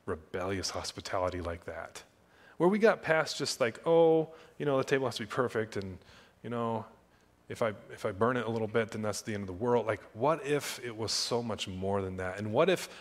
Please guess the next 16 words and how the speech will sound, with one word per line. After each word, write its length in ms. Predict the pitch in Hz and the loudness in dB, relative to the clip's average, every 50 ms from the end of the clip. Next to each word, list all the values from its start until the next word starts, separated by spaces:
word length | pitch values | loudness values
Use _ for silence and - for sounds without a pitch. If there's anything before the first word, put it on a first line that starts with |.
| - - - | -20 -18 -14
part 300 | - - 156 165 180 170 | -2 4 4 6 6 4
of 80 | - | 0
hospitality 920 | - - 143 135 - - - 117 - - - 143 151 156 127 104 104 110 | 2 2 2 2 2 -2 -8 -8 -10 -2 2 2 4 4 4 2 0 -4
is 140 | 117 110 123 - | -4 -6 0 2
actually 360 | 135 139 139 - - - 123 | 2 2 2 0 -4 -4 -4
exposing 680 | 107 - - - - - - 127 143 143 123 123 113 104 | -4 -4 -4 -6 -2 0 0 0 0 0 -2 -4 -4 -4
some 200 | - - 123 113 | -4 -4 -2 -2
of 120 | 107 101 | 0 0
our 120 | 107 104 98 | 0 0 0
vulnerabilities? 1080 | 92 104 104 101 101 95 92 85 82 92 104 101 92 76 67 64 - - - - - - - _ _ _ _ _ _ _ _ _ _ _ _ _ _ _ _ _ _ _ _ _ _ _ _ _ _ _ _ _ - - | 0 -2 -4 -2 -2 -4 -6 -4 -4 -4 -4 -4 -6 -8 -12 -12 -8 -6 -4 -4 -6 -8 -16 _ _ _ _ _ _ _ _ _ _ _ _ _ _ _ _ _ _ _ _ _ _ _ _ _ _ _ _ _ -20 -16
What 240 | 117 110 117 143 160 | -12 -8 -6 -4 -4
if, 220 | 151 - - - - _ _ _ _ _ | -4 -6 -10 -16 -20 _ _ _ _ _
what 220 | - 117 110 131 165 | -6 -2 2 2 2
if 200 | 151 - 107 98 | 2 0 2 4
that 200 | 131 139 147 139 | 6 6 6 6
actually 360 | 117 107 - - - 101 | 2 -2 -2 -4 -6 -6